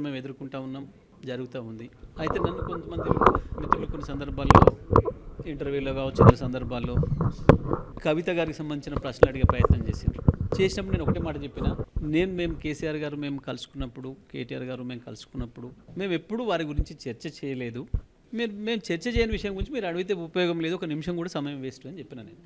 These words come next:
దానికి సంబంధించి ఇవాళ కవిత గారు ఏదో నా ఉద్యమ ప్రస్థానానికి సంబంధించి, నా ఇతర విషయాలకు సంబంధించి మాట్లాడినట్టుగా నా దృష్టికి వచ్చింది. నేనేమంటున్నా, నా ఉద్యమ ప్రస్థానానికి సంబంధించి వారికి ఉన్న జ్ఞానానికి నా జోహార్లు.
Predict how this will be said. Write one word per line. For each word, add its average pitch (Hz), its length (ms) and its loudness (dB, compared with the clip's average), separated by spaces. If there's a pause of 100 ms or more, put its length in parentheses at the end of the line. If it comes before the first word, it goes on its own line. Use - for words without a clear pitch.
(220)
దానికి 202 220 0
సంబంధించి 214 480 -4
ఇవాళ 190 200 -4 (840)
కవిత 180 280 -2
గారు 165 160 -2
ఏదో 160 80 -2 (100)
నా 151 140 -2
ఉద్యమ 156 300 -4
ప్రస్థానానికి 147 400 -8
సంబంధించి, 139 560 -8
నా 131 120 -8 (120)
ఇతర 127 260 -10
విషయాలకు - 260 -6
సంబంధించి 123 360 -10
మాట్లాడినట్టుగా 120 560 -12
నా 117 100 -12
దృష్టికి - 280 -18
వచ్చింది. - 280 -16 (540)
నేనేమంటున్నా, 165 540 -4 (720)
నా 156 160 -2 (120)
ఉద్యమ 208 220 0
ప్రస్థానానికి 175 560 0
సంబంధించి 151 540 -2 (340)
వారికి 143 260 0
ఉన్న 160 100 0
జ్ఞానానికి 139 520 -4
నా 120 40 -4
జోహార్లు. 107 480 -2